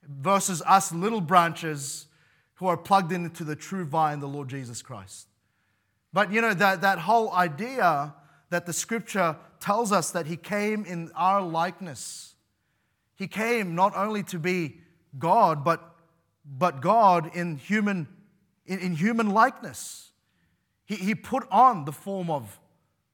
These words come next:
the servant. He took on humanity. A-, and there's, there's an understanding that, that, you know, as we think about our Savior,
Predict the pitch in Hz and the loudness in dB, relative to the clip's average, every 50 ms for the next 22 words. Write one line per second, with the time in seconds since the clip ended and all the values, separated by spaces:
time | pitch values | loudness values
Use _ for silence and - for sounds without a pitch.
0 | _ 143 165 156 - - 190 180 175 147 151 139 135 147 190 175 - - - _ | _ -8 -6 -4 0 2 2 2 2 0 -4 -6 -6 -6 -6 -6 -6 -8 -16 _
1 | _ - - 269 190 - - - 196 226 254 247 208 143 113 101 - _ _ _ | _ -4 -4 -2 -4 -4 0 4 6 8 8 6 4 0 -6 -12 -16 _ _ _
2 | _ - 202 196 180 180 175 170 165 156 139 127 101 90 _ _ _ _ _ _ | _ -6 -4 -2 0 0 0 0 0 -4 -8 -10 -14 -18 _ _ _ _ _ _
3 | _ _ _ _ _ _ _ - 196 220 220 214 214 226 226 214 156 160 226 220 | _ _ _ _ _ _ _ -8 -6 -4 -2 0 2 2 2 2 2 0 0 0
4 | 185 147 - - - _ _ _ - 190 208 254 269 247 - - - - 233 226 | 0 -2 -6 -8 -12 _ _ _ -2 2 4 4 4 4 0 -2 -2 2 4 4
5 | 247 277 285 262 226 196 185 196 190 190 156 185 202 190 - 165 202 247 247 233 | 4 4 2 0 -2 2 2 2 2 2 0 0 -2 -2 -2 -4 -2 0 2 2
6 | 214 208 165 175 208 214 185 160 - - - _ _ - 254 269 - 277 220 233 | 2 2 0 0 0 0 0 -2 -6 -12 -20 _ _ -6 -6 -2 -2 2 4 6
7 | 220 202 190 190 - - - - _ - 175 180 - - - - 220 226 254 277 | 6 6 6 4 0 -8 -20 -8 _ 0 0 0 0 -2 -2 0 2 2 2 0
8 | 254 202 202 185 160 151 143 139 | 0 0 0 2 2 2 0 -2